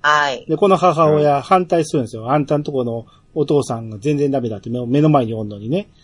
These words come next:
Speaker 1: うん。
Speaker 2: ちゃんと働いてないらしいやないの、言うて。
Speaker 1: うん。
Speaker 2: もう言いたいだけ言って帰ろうとするんですけど。
Speaker 1: うん。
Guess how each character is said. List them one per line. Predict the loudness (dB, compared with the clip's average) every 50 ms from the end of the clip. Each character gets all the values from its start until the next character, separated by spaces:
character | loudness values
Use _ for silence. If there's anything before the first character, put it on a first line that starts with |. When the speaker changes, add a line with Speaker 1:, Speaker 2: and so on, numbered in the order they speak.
| _ _ -16
Speaker 1:
う | -12
ん。 | -10 -8 -8 -8 -8 -8 -8 -6 -4 -2 -2 -2 -2 -2 -6 -10 -16 -20 _ -2
Speaker 2:
ち | 2 2
ゃ | 4
ん | 4
と | 2
働 | 2 0 2 4 4 4 4 4
い |
て | 2 0
な | -2 -2 -2
い | -2
ら | -2 -2
し | -2 -4
い | -6
や | -6 -6
な | -8 -10
い | -12
の、 | -14 -14 -16 -16 -16
言 | -18 -18
う |
て。 | -16 -16
Speaker 1:
う | -16
ん。 | -14
Speaker 2:
も | -14 -14 -12 -12 -10 -10 -10 -10 -10 -12 -14 -16 -18 -20 -4 2
う | 4
言 | 6 6 4
い | 4 4
た | 6 6
い | 6 8
だ | 6 4
け | 4 2
言 | 0 0 0
っ |
て | -2 -8
帰 | -2 2 2 4
ろ | 4 4
う | 2
と | 0
す | -4 -8 -8
る | -8 -8
ん | -10
で | -12
す | -10
け | -10 -10 -8
ど。 | -6 -6 -6 -8 -8
Speaker 1:
う | -12
ん。 | -14 -10 -6 -2 0 0 0 0 0 0 -2 -4 -8 -12